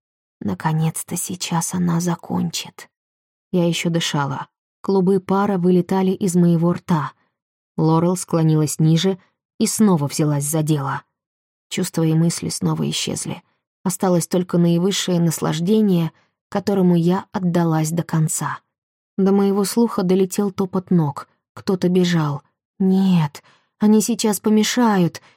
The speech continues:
Не входите! Стойте!» Но дверь распахнулась. Чьи-то руки оторвали Лорел от меня. Ее крик разнесся по комнате. И я осталась одна,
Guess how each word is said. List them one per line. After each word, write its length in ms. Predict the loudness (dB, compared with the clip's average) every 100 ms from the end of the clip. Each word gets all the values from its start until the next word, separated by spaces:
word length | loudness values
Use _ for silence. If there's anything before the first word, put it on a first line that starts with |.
| _
Не 140 | 2 2
входите! 720 | 2 2 4 4 4 0 -4
Стойте!» 1040 | -4 0 4 6 6 2 0 0 2 0 -4 _ _ 0
Но 140 | 2
дверь 320 | 4 2 2
распахнулась. 800 | 0 -2 -2 2 2 0 -6 -10 -4
Чьи-то 380 | 0 2 4
руки 240 | 2 2 -2
оторвали 600 | -2 -2 0 2 2 2
Лорел 420 | 2 2 0 0
от 140 | -2 4
меня. 380 | 4 4 0 -8 _ -6
Ее 260 | 0 2 2
крик 320 | 2 0 2
разнесся 580 | 0 2 2 0 -2 -4
по 140 | -6
комнате. 640 | -2 -2 0 -2 -6 -10 -12 _ _ _ _ _
И 60 | 0
я 320 | 2 0 -2 _
осталась 720 | -10 -8 -4 -2 -2 -4 -10 _
одна, 600 | -4 -2 0 0 0 -4